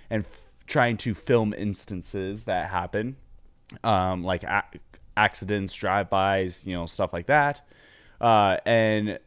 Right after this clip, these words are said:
when, uh, he, he wants to be the best at what he does, and so he starts actually, like,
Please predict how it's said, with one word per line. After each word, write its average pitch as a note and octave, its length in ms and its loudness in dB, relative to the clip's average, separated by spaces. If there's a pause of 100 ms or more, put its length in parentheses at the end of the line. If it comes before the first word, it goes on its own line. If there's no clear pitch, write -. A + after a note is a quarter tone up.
when, A2 420 0
uh, G2 260 0
he, G#2+ 560 -2
he A2 120 -4
wants C3 260 -2
to B2 80 -6
be A2+ 160 0
the G2+ 100 -2
best - 600 -2
at G2+ 160 -4
what G2 140 0
he F2+ 100 -4
does, G#2 320 -6
and F2 160 -8
so G#2 100 -6
he G2 80 -2
starts G#2+ 400 -4
actually, G2+ 360 -4
like, F#2 260 -2